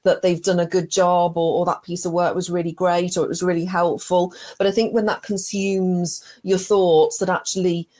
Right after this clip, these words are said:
you're not enough and you need that constant validation,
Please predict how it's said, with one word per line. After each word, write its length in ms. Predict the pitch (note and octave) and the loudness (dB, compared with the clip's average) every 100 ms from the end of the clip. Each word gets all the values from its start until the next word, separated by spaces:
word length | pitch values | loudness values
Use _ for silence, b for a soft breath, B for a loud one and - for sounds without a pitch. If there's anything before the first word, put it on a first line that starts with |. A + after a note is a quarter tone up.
| - | -2
you're 200 | F#3+ F#3 | 2 4
not 260 | F3+ E3+ | 2 2
enough 380 | F3+ F#3 F#3 F#3 | 2 2 0 0
and 120 | F3+ | -2
you 80 | F3 | 0
need 260 | F3+ F3+ F3+ | 0 -2 -2
that 200 | - - | -6 -8
constant 720 | - G#3 F3+ - - E3 - | -4 -2 -2 -6 -6 -6 -2
validation, 960 | F3+ E3+ F#3 E3+ F#3 F3+ - C#3 C#3+ | 0 0 2 2 0 -2 -2 0 -2